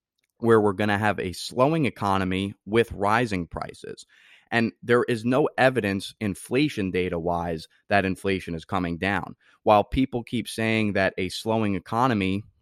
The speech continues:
is bringing down inflation, it's actually not true at all. In fact, again, if you listen to some of the earnings calls from some notable companies like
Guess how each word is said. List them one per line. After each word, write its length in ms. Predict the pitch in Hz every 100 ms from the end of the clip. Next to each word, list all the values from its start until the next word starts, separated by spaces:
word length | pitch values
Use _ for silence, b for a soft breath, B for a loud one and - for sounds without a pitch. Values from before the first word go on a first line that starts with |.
| _ -
is 160 | 107
bringing 460 | 87 - 104 101 92
down 300 | 92 92 92
inflation, 680 | 85 101 120 117 90 90 -
it's 160 | 95 -
actually 460 | 104 104 - 95 90
not 240 | 90 -
true 260 | - 90 82
at 60 |
all. 280 | 101 95 76 b b b
In 80 | 101
fact, 380 | - 110 107 -
again, 400 | 95 123 104 90 _ _ -
if 180 | - 110
you 160 | 107
listen 300 | 113 123 120
to 100 | 110
some 260 | - 110 104
of 60 |
the 80 | 98 -
earnings 300 | 113 123 117
calls 400 | - 92 90 90
from 280 | - 101 90
some 300 | - 92 95
notable 440 | 101 123 113 110
companies 600 | - 104 104 98 98 92
like 140 | 82